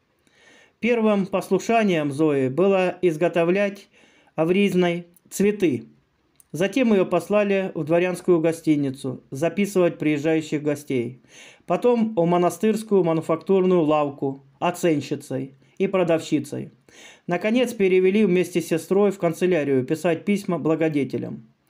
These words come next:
У Лидии был дар слова, а у Зои нет, и письма получались краткими и сухими.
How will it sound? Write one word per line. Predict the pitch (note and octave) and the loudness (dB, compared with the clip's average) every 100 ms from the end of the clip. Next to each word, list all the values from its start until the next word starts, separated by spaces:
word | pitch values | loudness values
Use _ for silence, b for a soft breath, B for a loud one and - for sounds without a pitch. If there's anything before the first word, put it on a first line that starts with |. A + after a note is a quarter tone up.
| B B B B B | B B B B B
У | F3 F#3+ G3 F#3+ F3+ | 2 4 6 4 2
Лидии | F#3 A3 F#3 G3 F3+ | 0 0 2 2 2
был | F3 F3 | 2 2
дар | F3+ F3+ F3 - _ _ - | 2 0 -4 -12 _ _ -20
слова, | - G#3 A3 C#3+ A#2+ - _ _ _ _ | -4 0 2 0 -4 -10 _ _ _ _
а | E3 F3 | 2 2
у | |
Зои | D#3+ G#3+ A3+ G#3 | 2 2 2 4
нет, | G3+ F#3 - - _ b b b | 2 2 -2 -10 _ b b b
и | F3 | -2
письма | G#3 A3 F#3+ E3 | 0 -2 0 0
получались | E3 E3 D#3+ F#3 F3 D#3+ | 2 0 0 0 0 -2
краткими | - F#3+ G3+ F#3 D3 | -2 0 0 -2 -2
и | C#3+ | -2
сухими. | C#3+ D#3+ D3+ C3+ C3 | 0 -2 0 -2 -2